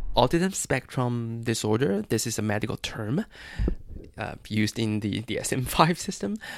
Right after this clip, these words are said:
currently defined as a medical condition that's early onset one, characterized by two major domains of issues, one being social communication challenges that involves social emotional reciprocity,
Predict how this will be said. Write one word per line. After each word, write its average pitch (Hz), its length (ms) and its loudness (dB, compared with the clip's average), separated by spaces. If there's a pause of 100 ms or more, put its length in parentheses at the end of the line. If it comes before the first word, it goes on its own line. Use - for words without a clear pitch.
(160)
currently 175 360 4
defined 139 380 4
as 120 100 0
a 123 60 0
medical 110 340 4
condition 110 640 0
that's 147 160 -2
early 107 300 -2
onset 104 440 -4
one, 123 380 -6
characterized 113 640 -8
by 113 140 -6
two 151 500 0
major 127 500 0
domains 110 640 -8
of 117 320 -12 (600)
issues, 127 580 -2
one 120 220 0
being 120 340 0
social 110 320 -4
communication 107 680 -8
challenges 156 600 -6
that - 180 -6
involves 104 560 -8 (380)
social - 320 -6
emotional 110 400 -4
reciprocity, 151 1120 -2